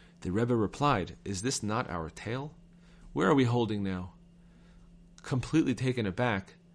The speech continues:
by my great desire to hear the rest, I excitedly replied that we were up to the second day.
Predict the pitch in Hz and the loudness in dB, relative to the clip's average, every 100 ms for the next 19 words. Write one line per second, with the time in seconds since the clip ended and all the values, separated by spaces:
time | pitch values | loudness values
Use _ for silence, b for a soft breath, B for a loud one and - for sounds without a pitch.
0 | B B - 113 104 104 117 127 110 95 | B B -4 0 0 0 0 0 -2 0
1 | 113 117 98 98 110 120 95 131 101 - | 2 2 -2 -4 -4 -2 -2 -2 -2 -8
2 | - - 92 95 - 120 139 135 107 92 | -16 -12 -8 -6 -2 0 2 0 0 -4
3 | - 98 92 98 98 104 104 117 - 107 | -6 -4 -2 -2 -2 -2 -2 -4 -6 -6
4 | - 110 107 104 95 87 | -2 -4 -4 -4 -4 -6